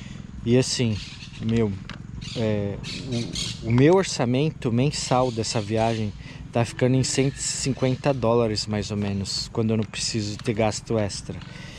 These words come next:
E aqui extrapolou o gasto mensal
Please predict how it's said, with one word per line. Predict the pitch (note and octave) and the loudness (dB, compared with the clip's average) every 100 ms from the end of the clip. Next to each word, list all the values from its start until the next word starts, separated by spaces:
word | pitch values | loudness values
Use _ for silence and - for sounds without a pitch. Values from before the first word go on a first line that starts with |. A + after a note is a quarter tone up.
| - - - - | -16 -16 -10 2
E | A#2 | 4
aqui | B2 - - C#3 D#3+ | 4 2 -4 -2 0
extrapolou | C3+ - - B2 A#2 - A#2 G#2+ A#2+ C#3+ - - - - - - - - - | -2 -4 0 0 0 0 0 4 2 2 -4 -14 -18 -18 -18 -16 -16 -12 -4
o | C4 G#2+ - - | -4 -4 -10 0
gasto | B2 B2+ - - | 2 2 0 -2
mensal | B2 D3+ F3+ - B2+ B2 | 0 2 0 -2 0 2